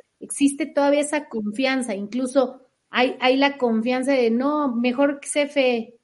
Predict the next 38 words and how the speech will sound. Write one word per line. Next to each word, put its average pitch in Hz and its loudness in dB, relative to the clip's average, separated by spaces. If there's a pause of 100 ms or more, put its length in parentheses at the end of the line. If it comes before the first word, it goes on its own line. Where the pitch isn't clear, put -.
no 240 -2
es, 262 -2 (140)
e-, 233 -2
ese 269 0
no 269 2
es 269 0
malo", 262 4
¿no? 277 2
Por, 269 2 (220)
sé 302 2
que 339 -2
no 311 2
me, 302 -2
que 262 -10
sé 302 -4
que 330 -2
no, 294 -2
no 262 0
a-, 277 0
no 247 0
ahorro, 277 -2
pero 226 -4
tengo 233 -4
una 254 -4
certeza 226 -8 (580)
de, 208 2
de 202 -2
un 220 -2
insumo, 254 -2
porque 254 -2
a-, 247 -4 (160)
porque 247 -2
aparte 277 -6
también 240 -4
aquí 240 -8
en 240 -4
la 247 -2
rep-, 247 -8